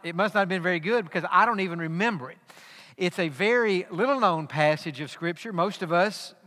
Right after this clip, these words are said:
if we read through our Bible, we'll read through this once a year, but normally we don't even stop to pause and think about it.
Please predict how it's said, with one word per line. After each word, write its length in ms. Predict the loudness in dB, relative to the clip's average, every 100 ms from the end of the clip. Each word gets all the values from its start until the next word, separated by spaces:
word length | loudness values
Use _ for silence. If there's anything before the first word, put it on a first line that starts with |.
| -12
if 200 | -10 -6
we 100 | -4
read 240 | -2 -2
through 140 | 0 4
our 160 | 6
Bible, 400 | 6 6 6 4
we'll 200 | -2 -2
read 280 | 0 -2 -2
through 160 | -6 -4
this 180 | -4 -2
once 280 | -4 -4
a 40 | -6
year, 320 | -2 -2 -2
but 160 | -4 -8 -14 -20 -14 -4
normally 320 | -2 0 -2
we 140 | -2
don't 140 | -2 -4
even 180 | -6
stop 400 | -6 2 4 2
to 80 | -4
pause 480 | -2 2 2 2 -4
and 120 | -8
think 300 | -4 -4 -2
about 320 | 0 2 2
it. 100 | 0